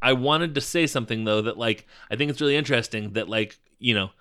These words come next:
Chris Frayer gets this, and this is his first and only episode of Agents of shield and whatever. For the, you know,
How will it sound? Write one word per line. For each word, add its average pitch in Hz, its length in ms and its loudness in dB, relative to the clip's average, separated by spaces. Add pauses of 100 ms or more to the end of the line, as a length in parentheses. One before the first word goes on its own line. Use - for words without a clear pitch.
(520)
Chris - 300 2
Frayer 135 520 4
gets 123 240 0
this, 123 280 0
and 127 120 -2
this 120 140 -2
is 113 120 -4
his 120 200 -2
first - 640 -2
and 113 340 -2
only 123 380 0
episode 120 340 0
of 113 60 0
Agents 110 260 -2
of 110 80 -6
shield 110 380 0
and 104 100 -8
whatever. 107 400 0 (800)
For 127 380 2 (360)
the, 117 260 0
you 127 120 4
know, 98 140 4